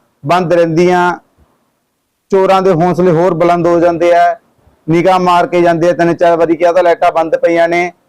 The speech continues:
ਫਿਰ ਕੋਈ ਚੀਜ਼ ਵੇਖਦੇ ਆ ਕਿ ਇੱਥੇ ਆਹ ਚੀਜ਼ ਖੜੀ ਆ, ਫਿਰ ਉਹਨੂੰ ਚੱਕਣ ਦੀ ਸਕੀਮ ਨਾਲ ਦੀ ਨਾਲ ਹੀ ਤੁਰੰਤ ਬਣਾ ਕੇ, ਕੋਈ ਵੀ ਵਾਹਨ ਖੜਾ ਹੁੰਦਾ, ਮੋਟਰਸਾਈਕਲ, ਕਾਰ ਖੜਾ ਹੁੰਦਾ, ਕਾਰ, ਕਾਰ ਖੜੀ ਹੁੰਦੀ ਹੈ,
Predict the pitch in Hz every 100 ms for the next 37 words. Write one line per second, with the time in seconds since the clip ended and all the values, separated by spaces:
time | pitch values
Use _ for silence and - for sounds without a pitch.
0 | _ - 185 196 190 190 190 180 180 175
1 | 165 175 175 170 165 _ _ _ - 180
2 | - 185 185 180 165 - 170 180 135 -
3 | _ _ _ _ _ _ _ _ _ _
4 | _ - 175 202 202 - 190 196 196 -
5 | - 185 185 185 190 185 _ _ - 156
6 | 170 196 170 214 185 170 175 180 180 180
7 | 165 190 165 165 156 170 170 170 - _
8 | _ _ _ 185 202 208 170 170 165 170
9 | 151 180 170 160 165 160 160 139 170 156
10 | 160 - 156 156 156 160 170 165 147 151
11 | 156 151 - 156 165 165 _ - 165 170
12 | 170 175 190 160 147 156 156 160